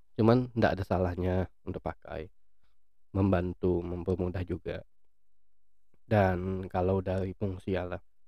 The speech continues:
fungsi keamanan ya rata-rata sih udah pakai enkripsi yang biasa dipakai di bank. Enkripsinya itu udah lumayan <laughs> susah itu kalau untuk dijebol gitu. Jadi kalau untuk aman ya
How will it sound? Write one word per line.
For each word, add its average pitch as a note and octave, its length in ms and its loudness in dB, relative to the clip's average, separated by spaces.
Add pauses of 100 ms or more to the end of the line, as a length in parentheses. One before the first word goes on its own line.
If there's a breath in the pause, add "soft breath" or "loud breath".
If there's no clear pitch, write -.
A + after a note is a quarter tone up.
(840)
fungsi F#2 440 -4
keamanan F#2+ 580 2 (100)
ya A2 200 4 (760)
rata-rata A2 520 4
sih - 120 4
udah B2 200 6
pakai G2+ 400 2
enkripsi G#2+ 480 0
yang G2 160 -4
biasa F#2 320 -2
dipakai E2+ 400 -6
di G2 80 -6
bank. F#2 560 -2
Enkripsinya G2+ 640 -2
itu C3 280 0
udah E2+ 160 -6 (960)
lumayan F#2+ 560 2
<laughs> - 60 -4
susah A2+ 340 4
itu G2 240 0
kalau F#2+ 300 2
untuk G2 180 0
dijebol F#2 600 4
gitu. - 160 -10
Jadi F#2+ 260 0 (640)
kalau G#2 240 6
untuk G2+ 220 0
aman A2 400 4
ya - 80 -4